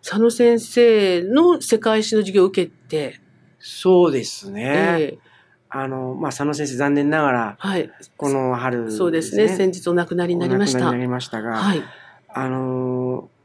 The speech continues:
Speaker 2: まあ、授業の中で、
Speaker 1: ええ。
Speaker 2: あの、中世の歴史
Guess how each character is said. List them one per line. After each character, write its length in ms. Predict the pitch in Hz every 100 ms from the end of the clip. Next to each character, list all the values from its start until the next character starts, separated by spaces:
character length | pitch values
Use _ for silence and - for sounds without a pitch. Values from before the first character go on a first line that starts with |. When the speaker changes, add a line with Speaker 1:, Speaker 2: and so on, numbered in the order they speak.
| _ _ 143
Speaker 2:
ま 120 | 127 143
あ、 20 |
授 240 | 123 226
業 160 | 247 170
の 100 | 131
中 280 | 123 123 101
で、 260 | 110 214 -
Speaker 1:
え 60 |
え。 220 | 185 131 - _ _ _ _ _ _
Speaker 2:
あ 120 | - 127
の、 260 | 123 120 -
中 280 | - 254 220
世 280 | 139 113
の 120 | 107 101
歴 200 | 107 -
史 420 | - 117 113